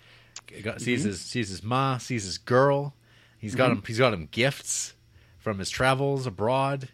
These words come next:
Speaker 1: He was out, out in the, uh, out on the, uh, the, on a boat working, making some money. He's got a big stack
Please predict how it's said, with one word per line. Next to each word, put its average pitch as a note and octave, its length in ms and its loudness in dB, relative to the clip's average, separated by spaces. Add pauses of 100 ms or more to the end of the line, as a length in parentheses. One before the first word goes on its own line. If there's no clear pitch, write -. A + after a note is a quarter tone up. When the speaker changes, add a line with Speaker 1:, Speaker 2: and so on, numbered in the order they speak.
Speaker 1:
He B2+ 120 0
was A#2+ 140 -2
out, A#2+ 240 -2
out A#2 140 -8
in A#2+ 140 -8
the, G2+ 200 -2
uh, E2+ 140 0 (420)
out A#2+ 160 -4
on A#2+ 260 -2
the, F#2 240 -2
uh, E2+ 140 -4
the, G2 180 -10
on G2 100 0
a E2+ 60 -2
boat A2+ 460 0
working, D3+ 500 0
making B2 280 -2
some C3+ 100 -2
money. C3 140 2
He's A#2 80 -2
got C3+ 140 6
a G#2 40 0
big A2+ 300 2
stack - 840 -4